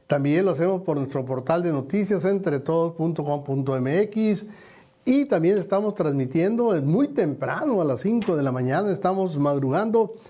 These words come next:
por el canal catorce allá a través de la cadena Estrella T V en Tucson, Arizona. De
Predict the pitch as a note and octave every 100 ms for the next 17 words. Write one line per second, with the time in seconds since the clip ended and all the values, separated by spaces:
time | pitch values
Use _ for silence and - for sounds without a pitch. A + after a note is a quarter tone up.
0 | - - - G3+ A3+ G#3+ F3 G#3 G#3+ F#3
1 | - A3 B3 A#3 F3+ E3 G#3 G#3 D#3 E3+
2 | G3 D#3 - C#3 E3 F3+ C3+ D#3 E3 D#3+
3 | D#3 D#3 F3+ - F3 F#3+ D#3+ B2+ D3+ D#3+
4 | D#3+ C3+ - F3 F#3 F3